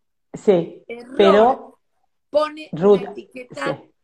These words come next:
Speaker 2: terrible.
Speaker 1: Horrible, horrible, pero a veces siguen corrigiendo como error, ¿eh? A veces te siguen poniendo error.
Speaker 2: Dije, te dije, hay cosas que yo me vengo planteando hace mucho tiempo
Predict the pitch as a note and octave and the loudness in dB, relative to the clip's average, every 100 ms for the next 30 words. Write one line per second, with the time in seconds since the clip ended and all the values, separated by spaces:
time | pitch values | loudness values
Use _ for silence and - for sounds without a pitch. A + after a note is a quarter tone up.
0 | _ - A3 G3+ - C#4 D#4+ B3 - F#3+ | _ -8 -6 -6 -8 -10 -10 -6 2 4
1 | G#3+ A#3 F3+ E3 D3+ - G#3 A#3 G3 F3 | 6 4 4 0 0 0 4 4 4 2
2 | G3 G3 A3 C#4+ C#4+ C#4+ C#4 B3 G#3+ G#3+ | 4 4 4 4 2 4 4 4 2 2
3 | A#3+ A3 G3+ G3+ G3 G3 G3+ G3 F#3+ D4 | 2 4 2 2 2 4 4 4 4 2
4 | - _ _ _ _ _ _ - F#3 A#3+ | -2 _ _ _ _ _ _ 0 4 4
5 | C4+ C4+ A3+ C4+ B3+ A3 G#3 G#3 G3+ F#3+ | 4 2 2 4 4 4 2 2 0 0
6 | F3 - G3 F#3+ G3+ F3 - _ _ _ | 0 0 2 4 2 0 -6 _ _ _
7 | _ _ _ _ G3 C#4 C#4+ - D4+ D4+ | _ _ _ _ -16 -14 -12 -6 -4 -4
8 | _ _ _ - - G#3 A3 C4+ - F3+ | _ _ _ -18 -4 -4 -2 -10 -12 -14
9 | - _ _ - A3+ A#3 _ D#4 C#4+ - | -16 _ _ -8 -6 -8 _ -10 -10 -10
10 | G3+ F#3+ _ _ _ _ - - A#3+ B3 | -18 -18 _ _ _ _ -20 -16 -16 -16
11 | A3+ A#3+ B3 - G#3 G#3 - A3 F#3+ F3+ | -20 -18 -20 -18 -20 -18 -14 -12 -12 -16
12 | F#3+ _ F#3 F#3 G3 G#3 B3+ - G#3 - | -20 _ -20 -12 -12 -12 -18 -14 -16 -8
13 | A#3+ A3+ _ F#3 F3+ | -10 -10 _ -16 -16